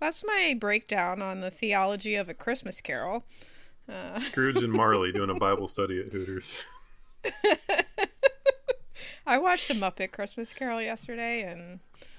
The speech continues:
Speaker 1: it's just really good. <laughs> It's, like, one of the best adaptations of the story. Danny hates the Muppets, like,
Speaker 2: Mm-hmm.
Speaker 1: like, loathes them. So I, I watched it by myself.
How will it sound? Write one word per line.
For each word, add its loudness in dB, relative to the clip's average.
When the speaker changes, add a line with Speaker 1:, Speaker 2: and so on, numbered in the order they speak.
Speaker 1:
it's -8
just 10
really 4
good. 6
<laughs> 2
It's, 6
like, 0
one 0
of -2
the 2
best 2
adaptations 2
of -4
the -10
story. -2
Danny 2
hates 0
the -4
Muppets, -4
like, -4
Speaker 2:
Mm-hmm. -2
Speaker 1:
like, -4
loathes -6
them. -6
So 0
I, -4
I 0
watched -6
it -20
by -10
myself. -12